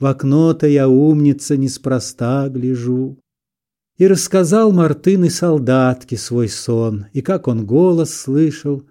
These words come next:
что обещался нынешний день Господь прийти к нему.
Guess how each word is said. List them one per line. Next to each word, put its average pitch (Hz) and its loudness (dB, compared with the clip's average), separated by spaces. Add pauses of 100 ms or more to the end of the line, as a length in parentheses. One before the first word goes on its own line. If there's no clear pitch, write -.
что - -2
обещался 120 -4
нынешний 113 -2
день 147 -2 (320)
Господь 123 -2
прийти 113 -6
к - -16
нему. 107 -6